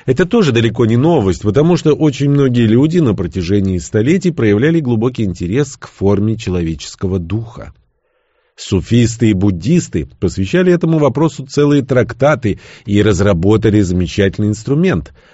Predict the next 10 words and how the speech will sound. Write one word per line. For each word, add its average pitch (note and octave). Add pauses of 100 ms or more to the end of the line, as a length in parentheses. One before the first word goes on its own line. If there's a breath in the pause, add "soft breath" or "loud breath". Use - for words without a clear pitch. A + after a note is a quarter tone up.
метрологию, C3
то -
есть -
науку D3
о B2+
количественных C#3
или, D2
скорее, F#2 (200 soft breath)
оценивающих C3
измерениях. F2